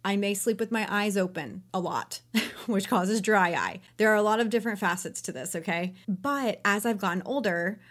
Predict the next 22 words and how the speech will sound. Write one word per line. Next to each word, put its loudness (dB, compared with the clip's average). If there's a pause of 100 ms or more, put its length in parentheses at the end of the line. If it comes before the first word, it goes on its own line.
(160)
I've 2
noticed 0
that -2
my 2
left -2
eye 0
is -2
getting -4
heavier. -6 (280)
And 2 (600)
it's, 4
like, 2
to -4
the 2
point 0
where -2
sometimes 0
when 2
I'm -2 (400)
taking 0
pictures 0
or -4